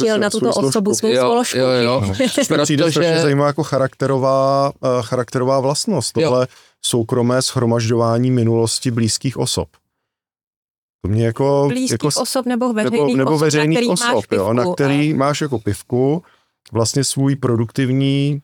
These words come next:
Speaker 1: čas nebo i volný čas trávíš tím, že se rozčiluješ nad někým, s kým jako nesouhlasíš.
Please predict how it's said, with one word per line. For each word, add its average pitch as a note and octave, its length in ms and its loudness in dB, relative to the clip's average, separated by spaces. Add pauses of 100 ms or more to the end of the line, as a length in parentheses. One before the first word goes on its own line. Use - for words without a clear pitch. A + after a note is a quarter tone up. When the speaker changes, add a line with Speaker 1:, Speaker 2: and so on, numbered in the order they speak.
(120)
Speaker 1:
čas A2+ 460 -2
nebo A2 240 0
i G#2+ 140 0
volný G#2 400 -2
čas C3 260 -4
trávíš A#2 480 -2
tím, G#2 260 -2
že G#2 80 -2
se B2 160 -2
rozčiluješ A#2+ 680 -2
nad A2+ 180 -2
někým, F#2 380 -4
s - 80 -6
kým A2 220 -2
jako G#2+ 160 -4
nesouhlasíš. G#2 800 -4